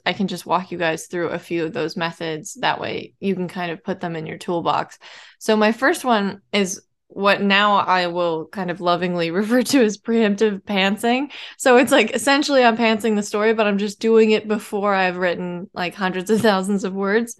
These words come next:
And so what that is, is I take way too many <laughs> sticky notes or way too many flashcards. I put on music that inspires me. And if for other people, it's, like, a Pinterest board, then put it on your screen and then get all your <laughs> sticky notes out.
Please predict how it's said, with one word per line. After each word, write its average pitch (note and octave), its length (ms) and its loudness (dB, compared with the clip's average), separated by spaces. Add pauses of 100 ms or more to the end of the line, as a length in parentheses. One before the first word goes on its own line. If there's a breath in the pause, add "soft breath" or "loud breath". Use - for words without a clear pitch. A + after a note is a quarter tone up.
(100)
And B3+ 160 -2
so C4 140 0
what A3+ 220 0
that A#3 180 4
is, G#3 380 4
is G3 500 2
I F#3 120 0
take - 340 -4 (100)
way A3+ 200 4
too C#4+ 160 2
many B3+ 180 6
<laughs> - 60 0
sticky A#3 280 2
notes B3 280 2
or G3 100 2
way F#3+ 160 6
too A#3 180 2
many B3+ 200 2
flashcards. F3+ 680 0 (120)
I G#3+ 100 2
put G#3+ 280 2
on F#3+ 320 4
music F#3 320 0
that F3+ 120 0
inspires E3+ 580 -2
me. F#3+ 280 0
And E3+ 420 -4
if F3 220 -2
for E3+ 200 0
other E3 220 0
people, F#3 320 -4
it's, - 140 -4
like, - 140 -6
a E3+ 60 -6
Pinterest G#3 420 -2
board, F#3+ 220 -2
then D#3+ 120 -6
put A#3 220 0
it G#3+ 60 4
on G#3 100 4
your G3 80 0
screen G3 440 -2 (300 loud breath)
and F#3 140 0
then D3+ 240 -2
get G#3 200 2
all G3+ 120 4
your G3+ 140 4
<laughs> - 0 -
sticky G3 380 -2
notes F#3+ 260 -2
out. E3+ 280 0